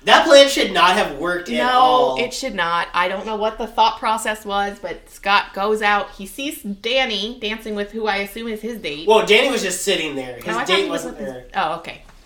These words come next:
Speaker 1: His date was getting them drinks.
Speaker 2: Oh, okay. So he forces Danny to dance with him.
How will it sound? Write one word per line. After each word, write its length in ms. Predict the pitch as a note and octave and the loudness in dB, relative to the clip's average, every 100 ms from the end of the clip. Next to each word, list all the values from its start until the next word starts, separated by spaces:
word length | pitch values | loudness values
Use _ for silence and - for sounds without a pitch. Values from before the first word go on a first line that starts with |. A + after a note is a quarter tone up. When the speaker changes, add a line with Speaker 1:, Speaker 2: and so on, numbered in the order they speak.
| - - | -16 -6
Speaker 1:
His 260 | G3+ A3+ - | 2 2 4
date 200 | A3+ A3 | 2 2
was 140 | F3 | 0
getting 300 | F#3+ F#3+ F3+ | 0 2 0
them 180 | D#3 C3+ | -4 -8
drinks. 360 | C#3 C#3+ A#2 - | -8 -8 -8 0
Speaker 2:
Oh, 220 | A3 G3 | 2 2
okay. 200 | F#3 B2 - - - - - - _ - | -2 -12 -18 -20 -20 -20 -20 -20 _ -10
So 140 | G3+ | -8
he 160 | A3 B3+ | -6 -2
forces 360 | C4 D4 C#4+ C4 | 0 0 -2 -4
Danny 300 | A3 G#3+ F#3 | -4 -4 -8
to 60 | |
dance 320 | D#3 E3 D#3 | -10 -10 -10
with 120 | - | -14
him. 100 | - | -18